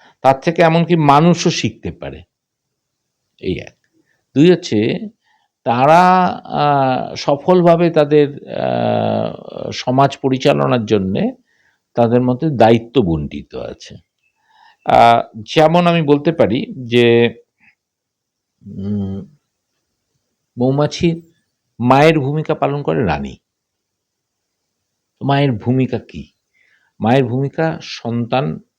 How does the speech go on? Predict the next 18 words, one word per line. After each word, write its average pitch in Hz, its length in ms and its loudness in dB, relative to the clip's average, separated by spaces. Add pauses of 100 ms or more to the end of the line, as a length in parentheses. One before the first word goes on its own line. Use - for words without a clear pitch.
(800)
প্রসব 151 380 0
করার 147 220 0
দায়িত্বটুকু 117 540 -4
রানী 82 240 -4
পালন - 340 -16
করে। - 220 -20 (1500)
মৌ 127 180 4
সমাজ 151 400 -2
কিন্তু 165 260 -6
রানী 156 240 -4
কেন্দ্রিক, - 460 -20 (1200)
মানে 92 260 -4
যে 120 280 4
রানীর 151 500 2
সন্তানেরা 147 840 0 (160)
একটি - 340 -10
কলোনিতে 120 520 -2
থাকে, 87 380 -10